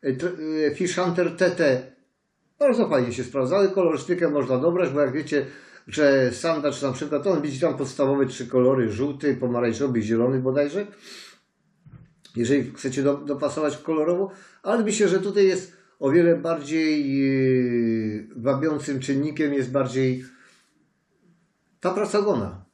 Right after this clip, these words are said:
Ta fala, którą on wydaje, te, te, te, te machanie i tak dalej i, i go kusi. Oczywiście,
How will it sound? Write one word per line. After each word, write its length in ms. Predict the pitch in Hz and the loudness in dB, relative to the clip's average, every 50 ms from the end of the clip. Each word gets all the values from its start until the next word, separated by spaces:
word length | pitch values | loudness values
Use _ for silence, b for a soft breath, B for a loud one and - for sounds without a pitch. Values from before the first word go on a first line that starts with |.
| _ _ _ _ _ _ | _ _ _ _ _ _
Ta 120 | - 160 147 | -10 -6 -2
fala, 200 | 185 196 185 170 | 0 2 2 2
którą 300 | 180 175 180 170 170 170 | 2 2 2 4 4 2
on 100 | 160 143 | 2 0
wydaje, 380 | 160 151 175 180 180 185 175 | -2 0 0 2 2 2 2
te, 160 | 165 160 147 | 0 0 -4
te, 200 | 139 139 160 147 | -6 -4 -6 -6
te, 160 | 143 151 147 135 | -4 -4 -4 -4
te 140 | 135 147 | -2 -2
machanie 460 | 139 143 147 147 - 170 170 160 156 143 | -2 -2 -2 -2 -2 -2 -2 -2 -2 -2
i 40 | |
tak 180 | - 139 127 127 | -2 -2 -2 0
dalej 300 | 139 156 156 160 160 156 156 B B B B B B B B B B B | 0 -2 0 -2 -2 -4 -6 B B B B B B B B B B B
i, 420 | 156 139 139 139 139 139 143 - - - - | 2 4 4 4 4 2 0 -4 -8 -8 -4
i 100 | - 160 | -2 0
go 160 | 147 170 165 | 2 2 2
kusi. 280 | 170 - 123 104 101 123 | 2 0 -2 -2 -2 -2
Oczywiście, 480 | 131 131 180 180 170 - - 175 - | -2 -2 0 -2 0 2 2 0 0